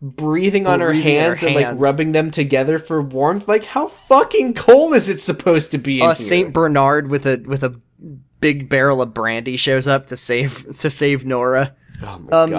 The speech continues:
Speaker 2: so we're here at Grace, sorry, we're at Adrian's apartment.
Speaker 1: <sighs>
Speaker 2: Um,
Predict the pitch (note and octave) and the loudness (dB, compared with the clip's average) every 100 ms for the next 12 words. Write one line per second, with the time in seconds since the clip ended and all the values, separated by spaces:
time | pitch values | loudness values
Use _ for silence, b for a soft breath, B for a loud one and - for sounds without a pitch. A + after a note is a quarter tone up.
0 | F3 F3+ F3 F#3 G#3 G3+ D3+ D3 D#3 C#3+ | 2 4 4 2 4 4 2 -2 -2 -2
1 | - - B2+ B2 F#3 - D#3+ D3+ D#3 C3+ | -4 -2 0 0 -2 0 -2 0 -2 -4
2 | B2+ B2+ A2+ A#2 A#2 - - B B B | -4 -4 -4 -6 -12 -14 -10 B B B
3 | C3+ C#3 C#3 | 0 0 0